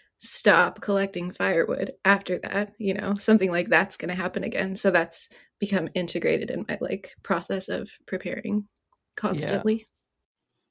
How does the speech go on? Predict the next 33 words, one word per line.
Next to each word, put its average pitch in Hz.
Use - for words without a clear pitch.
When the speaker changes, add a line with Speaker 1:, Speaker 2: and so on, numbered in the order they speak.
Speaker 2:
Yeah. 143
No, 135
that 139
makes 139
a 147
lot 127
of 120
sense 135
and 117
leads 156
me 120
perfectly 156
into 120
my 120
next 120
question. 151
What, 131
what 127
we 117
get 117
asked -
is -
we 131
get 120
asked, 113
um, 117
how -
to 165
anticipate -
crises. -
How 147
do 151
you, 147